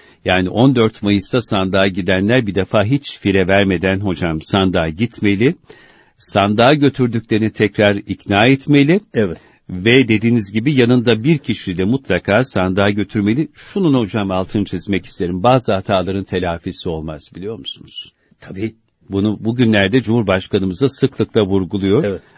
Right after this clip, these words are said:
Speaker 1: Allah muhafaza diyor yani.
Speaker 2: Tabii,
Speaker 1: Yani
Speaker 2: tabii.
Speaker 1: Türkiye diyor bu Kılıçdaroğlu'na teslim edilebilir mi?
Speaker 2: Tabii.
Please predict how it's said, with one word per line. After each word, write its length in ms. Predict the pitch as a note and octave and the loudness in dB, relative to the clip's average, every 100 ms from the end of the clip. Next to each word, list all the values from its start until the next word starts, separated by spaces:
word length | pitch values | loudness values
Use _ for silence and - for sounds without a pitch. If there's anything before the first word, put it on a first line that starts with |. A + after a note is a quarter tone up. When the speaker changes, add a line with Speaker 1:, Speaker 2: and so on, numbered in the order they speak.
| - | -2
Speaker 1:
Allah 260 | G2+ B2+ B2 | 2 2 4
muhafaza 560 | A2 G#2 G#2+ F#2+ G#2+ | 4 2 2 2 2
diyor 160 | F2+ D#2 | 0 -6
yani. 220 | C2+ - | -10 -18
Speaker 2:
Tabii, 220 | - F2+ | -18 -16
Speaker 1:
Yani 80 | E2+ _ | -16 _
Speaker 2:
tabii. 200 | D2 F#2 | -14 -12
Speaker 1:
Türkiye 480 | - D3 - G2+ F2 | -4 -4 -2 -2 -2
diyor 160 | G2 | -2
bu 120 | F#2+ - | -4 -4
Kılıçdaroğlu'na 720 | G2+ G2 - G#2 G2 F#2+ A2 | -4 -4 -4 -2 0 0 -2
teslim 420 | - G2 - G2 | -4 -6 -4 -4
edilebilir 520 | F2 E2+ E2+ D#2+ G2 | -4 -4 -6 -6 -4
mi? 240 | A#2+ D2 - _ _ _ _ | -4 -6 -10 _ _ _ _
Speaker 2:
Tabii. 160 | G2 | -20